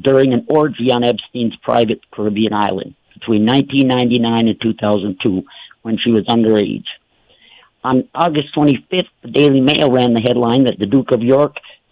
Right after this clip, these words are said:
could be summoned to Paris to help French prosecutors investigating suspected rape and sexual abuse by Epstein. Epstein owned a luxury apartment which featured photographs of naked young women on its walls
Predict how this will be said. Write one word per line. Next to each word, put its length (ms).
could 160
be 200
summoned 300
to 40
Paris 400
to 60
help 260
French 300
prosecutors 640
investigating 800
suspected 520
rape 280
and 200
sexual 360
abuse 400
by 80
Epstein. 520
Epstein 400
owned 200
a 60
luxury 400
apartment 540
which 240
featured 400
photographs 500
of 100
naked 360
young 260
women 260
on 160
its 160
walls 380